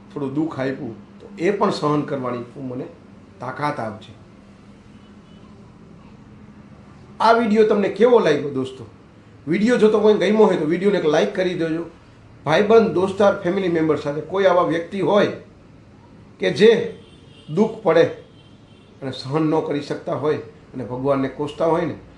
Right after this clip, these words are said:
એને આ વીડિયો શેર કરી દેજો. અને આ વીડિયોને હાઇપ કરવું ભૂલતા નહીં, કારણ કે હાઇપ કરવું ભૂલશો તો વીડિયો વધારે ને વધારે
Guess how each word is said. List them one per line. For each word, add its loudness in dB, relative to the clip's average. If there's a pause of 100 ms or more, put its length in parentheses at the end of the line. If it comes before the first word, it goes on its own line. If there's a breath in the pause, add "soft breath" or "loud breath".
(280 loud breath)
એને -2
આ 2
વીડિયો 0 (320)
શેર 0
કરી -8
દેજો. -12 (540)
અને -6 (120)
આ 6
વીડિયોને 0 (720)
હાઇપ 2
કરવું -2
ભૂલતા -6
નહીં, -10 (840)
કારણ -16
કે -14 (160)
હાઇપ 0
કરવું -4
ભૂલશો -6 (1300)
તો 0 (360)
વીડિયો -4
વધારે -4
ને -6
વધારે -8